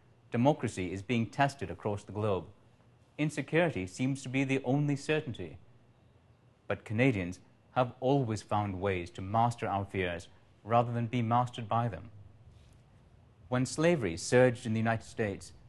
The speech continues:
George Brown and his generation of Canadians responded by gathering during the Christmas season to breathe new life into the Underground Railroad, and the world became a better place for it. When the threat of global war erupted in the, in the Suez Canal,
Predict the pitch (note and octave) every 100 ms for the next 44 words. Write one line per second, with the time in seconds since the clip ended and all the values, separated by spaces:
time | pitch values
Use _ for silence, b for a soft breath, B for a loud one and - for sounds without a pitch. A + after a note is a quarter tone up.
0 | - - - C3 C#3+ G#2 B2+ B2 G#2+ A2
1 | G#2+ C#3 B2+ A2+ G#2+ A2 A2 A2 - G#2+
2 | A2 G#2+ G#2 G#2+ G2+ - A#2 A2 A2 -
3 | B B A2 G#2 G2+ B2+ A#2 G2 F2+ G#2+
4 | G#2+ G2 - A#2 G#2+ - G#2 G2 G#2 G2
5 | A2 A2+ B2 G#2+ G#2+ B2+ G#2+ G#2+ F2 -
6 | F#2 G2 F#2 G#2 G2+ F#2 G2 F#2 G2 F#2
7 | F#2 F#2+ E2+ b b b - F#2+ F2+ G#2+
8 | G2+ F#2+ G2+ G2+ F#2+ E2+ G2 G2 - F#2
9 | F2+ - E2+ D#2+ - b b b b b
10 | - - - G2 F#2 A2+ A#2 G#2+ G2 B2+
11 | B2+ A2+ A#2+ C#3 A#2+ A#2 B2 D3 A#2 G2+
12 | G2+ - B2+ B2 - D3 C3+ - B2+ C#3+
13 | E2+